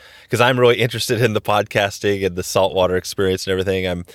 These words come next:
I'm curious. So I, I know a little bit of your background. You, you obviously worked your, worked your butt off guiding, um, probably as hard as anybody to, to build a,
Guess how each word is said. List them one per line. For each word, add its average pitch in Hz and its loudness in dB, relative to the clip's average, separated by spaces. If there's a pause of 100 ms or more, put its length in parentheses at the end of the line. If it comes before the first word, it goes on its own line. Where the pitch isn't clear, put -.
(380)
I'm 131 0
curious. 196 2
So 147 4
I, 127 0
I - 2
know 165 2
a 165 4
little 160 2
bit 165 2
of 147 -2
your 127 -2
background. 113 0
You, 107 -6
you 107 -2
obviously 107 0
worked 101 -4
your, 95 -4 (200)
worked 101 -6
your 98 -2
butt 95 2
off 92 -2 (100)
guiding, 95 -4 (180)
um, 87 -8
probably 90 -4
as 85 -10
hard 90 -2
as 85 -8
anybody 90 -6
to, 85 -10
to - -12
build 85 -6
a, 82 -8